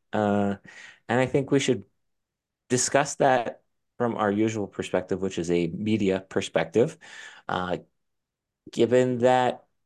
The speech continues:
he's relatively young for someone that is kind of doing this, um,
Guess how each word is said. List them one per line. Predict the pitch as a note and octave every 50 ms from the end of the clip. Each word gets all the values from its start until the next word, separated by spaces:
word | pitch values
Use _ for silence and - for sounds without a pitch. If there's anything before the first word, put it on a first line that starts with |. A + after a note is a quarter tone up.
| _ _
he's | - - - D#3+ E3 E3+ - - -
relatively | D#3+ E3 E3+ E3+ F3 E3+ - G3 F3+ E3 F3+ E3+ E3
young | E3 D#3+ D#3 E3+ F#3+ G3+
for | G3 - - D#3+ D3+ D3 D3 D3 D3+ D#3+ - -
someone | - - - C#3+ C#3+ C#3+ C#3+ C#3+ C#3+ C#3+
that | C#3+ C#3+ C#3 C#3
is | C#3 C#3+ C3+ C3+ - - - - - _ _ _ _ _ _ _ _ _ _ _ _ _ _ _ _ _ _ - -
kind | D3+ C#3+ C#3
of | C3+
doing | C3+ C#3 C3 C3+ C#3
this, | D#3 G3 A3+ - - - - _ _ _ - - - - - -
um, | - A2 A#2 A#2+ A#2+ A#2+ A#2+ B2 B2 B2 -